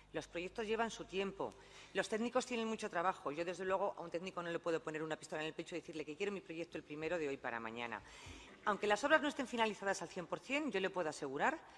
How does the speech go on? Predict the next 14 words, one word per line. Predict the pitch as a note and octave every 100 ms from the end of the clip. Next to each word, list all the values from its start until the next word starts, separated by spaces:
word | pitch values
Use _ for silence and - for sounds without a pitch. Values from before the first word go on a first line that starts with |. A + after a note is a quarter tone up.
| -
que | -
estarán | D#3+ D#3+ F3 E3 - -
en | F3+
un | G#3+
estado | B3 - F#3 D3+ B2+ - - -
avanzado | - D#3+ C3+ - G#3+ C4+
como | A3 F#3
para | E3+ D#3
que | E3
la | D#3
concentración | E3 D3+ E3 D#3 - C4
se | -
pueda | - D#3+ C3+
hacer. | -